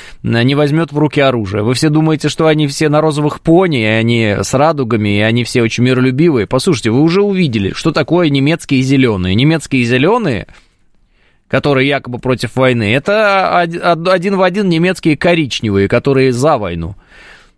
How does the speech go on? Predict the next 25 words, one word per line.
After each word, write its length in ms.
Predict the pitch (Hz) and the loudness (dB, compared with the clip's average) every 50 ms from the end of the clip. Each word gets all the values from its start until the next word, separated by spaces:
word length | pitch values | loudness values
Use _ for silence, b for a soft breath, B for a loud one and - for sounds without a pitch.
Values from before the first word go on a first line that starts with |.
| _ _ | _ _
Разницы-то 520 | - 127 165 180 160 139 139 - - 135 | -2 0 0 0 0 -4 -8 -6 -4 -2
никакой 420 | 135 139 - 156 147 - 160 151 139 | -2 -2 -2 -4 -2 0 0 0 0
нет. 260 | 127 110 90 - - - | 0 -2 -4 -6 -8 -10
Ну 200 | - - - 185 | -6 -4 -2 -2
и 300 | 214 233 240 240 233 226 | 0 0 0 0 0 0
вот 160 | 226 220 202 | 0 0 0
это 180 | 226 208 - 202 | -2 -2 0 -2
вот 140 | 190 - - | 0 0 0
Л 120 | 185 175 | 0 0
Г 120 | 165 170 | 0 0
Б 160 | 160 151 156 - | 0 0 -2 0
Т, 240 | - 147 147 147 | 0 2 2 2
всё 240 | 127 - - 127 117 | 0 0 -2 0 0
это, 160 | 113 107 - | 2 2 0
это 160 | 107 92 - 95 | -2 -2 -4 -8
экстремистское 640 | - - - 113 120 110 110 104 - - 104 104 | -8 -4 -2 0 2 2 0 0 0 0 0 0
и 40 | 98 | 0
прочее. 440 | - 110 107 104 95 - - 104 101 | 0 0 0 0 0 0 -2 -2 0
Оно 200 | 120 135 147 156 | 0 0 0 0
что, 240 | 151 - - 131 113 | -2 -2 -2 -2 0
вот 240 | 101 101 - 113 - | 0 -2 -2 -2 -2
вы 100 | 113 117 | 0 0
думаете, 400 | 117 123 120 120 117 113 - 120 | 2 2 2 0 0 0 -2 -2
всё 180 | - - 131 | -2 -2 0
такое 420 | - 127 123 - 131 123 123 123 | 0 -2 0 0 0 2 2 0